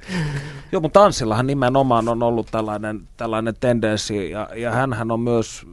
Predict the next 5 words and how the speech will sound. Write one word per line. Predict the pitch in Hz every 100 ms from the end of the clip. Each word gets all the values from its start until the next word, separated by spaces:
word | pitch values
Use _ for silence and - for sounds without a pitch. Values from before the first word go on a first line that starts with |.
| 90
suurena | 110 113 110 107
tällaisena | 101 107 107 113
kahdeksankymmentäluvun | 104 117 107 - 101 98 101 101 104 113 107 107 107 98 - - - - - -
angloamerikkalaisen | 131 131 110 110 110 104 104 104 104 104 113
roskakulttuurin, | 120 120 - 98 - 123 117 - - 107 104 104 104